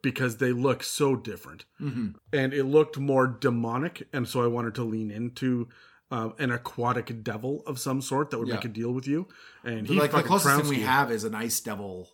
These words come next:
Speaker 2: and they don't quite
Speaker 1: They're not, they're not even ocean-y.
Speaker 2: No,
Speaker 1: No.
Speaker 2: not really, right? So it w-, it added this really, really cool flavor to them.
Speaker 1: There are a lot of aquatic demons. You get your Hezrus and your Wastroliths and stuff. There's not a whole lot on the devil side.
Speaker 2: No,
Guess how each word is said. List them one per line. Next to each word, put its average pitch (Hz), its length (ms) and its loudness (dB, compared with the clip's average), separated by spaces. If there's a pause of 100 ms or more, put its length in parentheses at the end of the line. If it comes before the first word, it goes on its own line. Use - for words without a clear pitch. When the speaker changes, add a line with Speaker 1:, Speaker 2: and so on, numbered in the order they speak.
(120)
Speaker 2:
and 110 140 -8
they 120 80 -4
don't 143 200 -4
quite 117 520 -4
Speaker 1:
They're 151 120 6
not, 170 280 4
they're 156 100 6
not 151 120 6
even 127 300 2
ocean-y. 117 760 -2
Speaker 2:
No, 127 340 0
Speaker 1:
No. 110 120 -6
Speaker 2:
not 117 360 -6
really, 117 260 -4
right? 113 240 -4
So 131 180 -2
it 127 80 0
w-, 135 180 -2
it 135 180 -4
added 135 380 0
this 127 200 -4
really, 120 160 -6
really 117 180 -8
cool 110 340 -8
flavor 110 680 -8
to 131 140 -10
them. 139 240 -8 (420)
Speaker 1:
There 196 100 6
are 311 80 6
a 330 60 4
lot 233 220 6
of 233 80 4
aquatic 180 540 0
demons. 113 600 -2
You 143 140 -2
get 175 160 2
your 143 220 4
Hezrus 143 560 2
and 127 80 0
your 123 120 2
Wastroliths 139 720 -2
and 151 100 -4
stuff. 165 300 -4 (300)
There's 165 120 -4
not 240 200 4
a 269 60 2
whole 294 160 0
lot 247 180 4
on 226 80 2
the 202 80 2
devil 160 260 2
side. 95 380 -8
Speaker 2:
No, 120 460 0